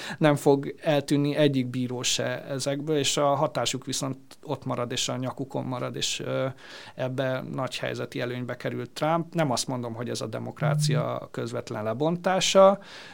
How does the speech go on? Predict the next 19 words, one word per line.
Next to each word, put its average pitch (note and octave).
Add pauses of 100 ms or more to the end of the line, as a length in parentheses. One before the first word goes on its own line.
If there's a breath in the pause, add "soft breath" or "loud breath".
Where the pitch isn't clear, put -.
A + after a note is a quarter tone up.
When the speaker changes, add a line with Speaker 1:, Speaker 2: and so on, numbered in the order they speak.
(120 loud breath)
Speaker 1:
ö, - (920)
mert B2+
azért C3
szerencsére C3
elég B2
stabil C3
az A#2+
az A#2
intézményrendszer, E3 (260)
de, C#3+
de C#3
hogy C#3
azért, C#3
ö, C#3+
erodálásról A#2
lehet A#2
beszélni A#2
bizonyos A#2+
szinteken. -